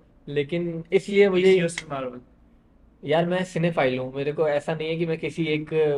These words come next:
Speaker 1: आ, कंपनी या किसी एक स्टूडियो के लिए मैं बायस्ड हूँ।
Speaker 2: ठीक।
Speaker 1: मेरे, जो अच्छी पिक्चर बनाएगा मुझे वो पसंद है, सिनेमा का प्यार है, ऐसा नहीं है किसी एक सुपर हीरो या किसी एक उसका फैन हूँ। सुपर हीरो में तो देखा जाए तो बैटमैन का फैन हूँ मैं। तो बैटमैन,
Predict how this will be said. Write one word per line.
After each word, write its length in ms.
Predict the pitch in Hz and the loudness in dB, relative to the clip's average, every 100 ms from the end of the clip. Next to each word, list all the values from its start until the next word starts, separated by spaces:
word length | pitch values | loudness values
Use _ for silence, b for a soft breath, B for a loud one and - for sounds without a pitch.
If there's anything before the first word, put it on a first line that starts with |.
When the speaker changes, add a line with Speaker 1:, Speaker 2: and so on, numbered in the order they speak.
| 135 147 143 | -2 -2 0
Speaker 1:
आ, 260 | 139 135 | 2 2
कंपनी 460 | 135 147 135 156 151 | 0 -4 -6 -4 -2
या 80 | 147 | -2
किसी 260 | 147 135 | -4 -2
एक 120 | 147 143 | -2 -2
स्टूडियो 320 | 156 143 147 | -4 -2 0
के 80 | 151 | 0
लिए 100 | 147 | -2
मैं 140 | 147 | 0
बायस्ड 340 | 135 135 139 | 2 2 0
हूँ। 80 | 139 | -8
Speaker 2:
ठीक। 100 | 117 | -6
Speaker 1:
मेरे, 220 | 147 156 151 147 | -2 -2 -4 0
जो 160 | 160 | 6
अच्छी 280 | 202 - 208 | 6 6 0
पिक्चर 280 | 175 190 190 | -2 -4 -2
बनाएगा 300 | 175 175 196 | 0 2 2
मुझे 180 | 185 175 | 2 0
वो 120 | 147 | 0
पसंद 340 | 123 - 117 | -4 -8 -10
है, 220 | 113 120 - | -12 -14 -20
सिनेमा 340 | - - 180 208 | -8 -4 0 2
का 100 | 208 | 4
प्यार 280 | 202 180 180 | 6 4 4
है, 160 | 185 b b b - | -4 b b b -2
ऐसा 220 | 147 170 | 0 2
नहीं 180 | 165 165 | 0 0
है 60 | |
किसी 220 | 165 - 156 | -2 -4 -4
एक 120 | 147 | -4
सुपर 320 | 156 139 143 | -8 -6 -6
हीरो 220 | 131 135 | -6 -4
या 120 | 139 | -4
किसी 320 | 131 - 127 143 | -6 -10 -12 -6
एक 160 | 135 | -6
उसका 260 | 123 - 131 | -8 -10 -12
फैन 240 | 131 127 | -10 -14
हूँ। 240 | 143 165 - b b | -14 -16 -20 b b
सुपर 240 | - 170 220 | 0 4 6
हीरो 240 | 202 208 | 6 6
में 160 | 208 202 | 4 -2
तो 160 | 202 | 0
देखा 200 | 185 160 | 2 2
जाए 80 | 165 | 2
तो 80 | 165 | 2
बैटमैन 380 | 160 135 139 127 | 0 -2 -6 -8
का 60 | |
फैन 200 | 117 117 | -10 -10
हूँ 120 | 107 107 | -12 -14
मैं। 100 | 110 _ _ _ _ _ - | -18 _ _ _ _ _ -6
तो 680 | 139 139 143 143 143 151 - _ _ | -4 -2 0 -2 -4 -10 -18 _ _
बैटमैन, 720 | 139 147 147 170 165 190 196 | -2 -2 -2 -2 -2 0 -2